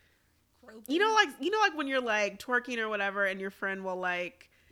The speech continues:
Speaker 2: motion at your ass to, like, go fast or whatever. It, it appeared as if her friend was, like, actually touching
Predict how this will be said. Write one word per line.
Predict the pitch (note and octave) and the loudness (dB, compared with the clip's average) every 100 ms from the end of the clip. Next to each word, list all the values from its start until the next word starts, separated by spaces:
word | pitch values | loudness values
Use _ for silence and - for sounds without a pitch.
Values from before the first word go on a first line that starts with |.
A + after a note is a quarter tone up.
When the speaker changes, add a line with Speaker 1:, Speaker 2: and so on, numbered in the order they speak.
| _ - | _ -6
Speaker 2:
motion | G#3+ G#3+ A#3+ - B3+ A#3 | 0 2 2 0 -2 0
at | G3+ G3 | -2 -2
your | G3+ | -2
ass | G3 F#3 F#3 F#3+ - - | 0 0 2 0 -4 -8
to, | G3 | -6
like, | F3+ F3+ | -4 -6
go | - F#3+ | -6 -6
fast | G3 F3 F3 - A3 | -2 -2 -2 -6 -4
or | |
whatever. | A3 A3 G#3+ A3 | -2 0 -2 -4
It, | A#3+ - | -6 -6
it | |
appeared | E4 E4+ F#4 G#4+ | -8 -4 -4 -2
as | G4+ | -2
if | F4 | 0
her | C4 | 0
friend | C4 B3+ | 2 0
was, | G#3+ | -2
like, | G#3 F#3+ | -6 -2
actually | A3 A3+ - A#3 F#3+ | 2 2 0 -6 -6
touching | - - F#3+ - C#4+ E4 | -10 -8 -8 -6 -6 -6